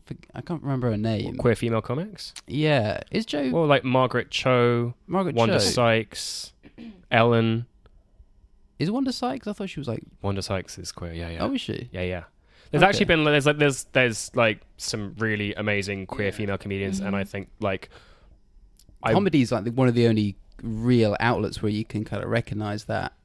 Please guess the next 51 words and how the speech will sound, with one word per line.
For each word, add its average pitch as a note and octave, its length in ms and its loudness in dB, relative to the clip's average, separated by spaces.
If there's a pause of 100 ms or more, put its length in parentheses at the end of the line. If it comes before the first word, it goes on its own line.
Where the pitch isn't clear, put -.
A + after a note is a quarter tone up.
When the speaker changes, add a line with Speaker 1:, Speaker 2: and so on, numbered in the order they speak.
(240)
Speaker 1:
like, - 140 -6
Speaker 2:
Yeah. A2+ 140 2
Speaker 1:
cultural G#2+ 300 -4
lineage, G#2 580 -4 (120)
which A2+ 160 -8
I - 40 -14
thought - 140 -6
was G#2+ 120 -8
interesting. - 600 -10 (300)
Speaker 2:
And C3 120 0
it B2+ 60 -2
has, D3+ 180 0
has C#3 200 -6
been B2 160 -6
that G#2 120 -4
way G#2 120 -2
for, - 220 -10
um, G#2+ 180 -6
for - 200 -10
a - 20 -8
while, G2 240 -2
I F2 80 -6
think. F#2 260 -8 (240)
Speaker 1:
Yeah. G#2+ 380 0
Speaker 2:
Um, F#2+ 220 -4 (100)
it's, B2 180 -4
yeah, B2+ 160 4
there's, A2 160 0
there's, A2+ 200 0
there's A#2+ 180 -4
a A#2+ 100 2
kind B2 200 -4
of A#2 60 -2
a A2+ 60 0
weird, G#2+ 440 -2 (120)
uh, G2 460 -2 (1080)
a A#2+ 60 -8
weird A#2+ 160 -2
thing A#2 120 -2
where, A2+ 100 0
fr-, - 140 -12
from F3+ 280 0
what E3+ 180 4
I C3+ 80 6
can A#2+ 180 0
tell A2 300 2
from, A2 200 -2
like, G#2 160 0
the G#2 100 -2
stuff - 340 -2
that - 120 -4